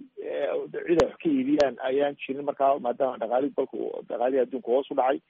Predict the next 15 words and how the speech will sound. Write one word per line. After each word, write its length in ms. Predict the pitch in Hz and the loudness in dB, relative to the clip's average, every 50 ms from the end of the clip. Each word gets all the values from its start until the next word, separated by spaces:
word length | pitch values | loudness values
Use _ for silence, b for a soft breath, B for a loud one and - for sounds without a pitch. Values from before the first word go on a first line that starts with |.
| _ _ _ _ _ _ _ _ _ _ | _ _ _ _ _ _ _ _ _ _
Eh, 320 | 127 127 131 135 139 139 135 - | 0 2 4 4 4 4 0 -4
markaa 320 | 165 156 - 165 160 156 139 | -6 -6 0 0 0 0 0
cash 320 | - - - 165 147 - - _ | -4 2 2 2 2 2 -4 _
badan 220 | 135 127 135 131 127 | -4 -2 -2 0 0
baa 180 | 139 143 147 - | 0 0 0 -2
soo 140 | - 143 | -4 -4
haray 220 | 113 117 127 135 131 | -2 0 0 0 0
waddanka 340 | 135 135 123 117 - - 110 | -2 -2 -4 -6 -6 -8 -14
China 340 | - - 117 123 131 - 113 | -6 -4 -4 -4 -2 -4 -4
oo 240 | 101 104 110 113 110 | -4 -4 -4 -4 -4
ay 120 | 110 110 | -6 -8
doontay 380 | 110 120 120 120 117 113 135 139 | -6 -6 -8 -8 -6 -4 -4 -2
inay 100 | 131 120 | -2 -2
maal 260 | 120 139 139 131 120 | 2 4 4 4 4
geliso. 380 | - 135 131 120 - - 143 | 2 -2 -2 -2 -4 -6 -8